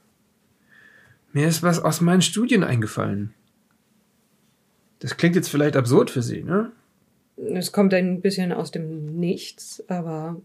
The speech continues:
Speaker 2: was genau ist Ihnen denn eingefallen?
Speaker 1: Naja, vielleicht war's auch eher eine weitere Vision.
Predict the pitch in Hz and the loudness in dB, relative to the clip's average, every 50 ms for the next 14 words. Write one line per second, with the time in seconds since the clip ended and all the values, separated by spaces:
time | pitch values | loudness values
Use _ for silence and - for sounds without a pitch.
0 | - - 175 170 165 170 175 180 175 175 - - 180 175 175 175 175 170 170 - | -14 -14 -12 -12 -10 -6 -4 -4 -4 -4 -2 -2 0 0 0 0 0 -2 -4 -6
1 | - 170 165 156 151 151 - 139 139 - - - - - 147 - _ _ _ _ | -6 -6 -4 -6 -6 -6 -6 -8 -8 -10 -10 -14 -16 -16 -16 -16 _ _ _ _
2 | _ _ _ _ _ _ _ _ _ _ _ _ _ _ _ _ _ _ _ _ | _ _ _ _ _ _ _ _ _ _ _ _ _ _ _ _ _ _ _ _
3 | _ _ - - 143 143 143 147 160 165 - - - _ _ _ _ _ _ _ | _ _ -8 -4 0 0 2 4 4 4 2 0 -4 _ _ _ _ _ _ _
4 | _ _ - - - - 143 135 135 135 139 123 - 135 131 - 139 139 131 131 | _ _ -18 -10 -4 0 0 0 0 0 -4 -2 -2 -2 -2 -2 2 4 4 6
5 | 123 131 127 123 135 123 127 117 120 110 107 120 135 156 156 143 131 120 123 | 6 6 4 6 6 6 6 6 6 4 4 4 4 4 6 4 2 2 -2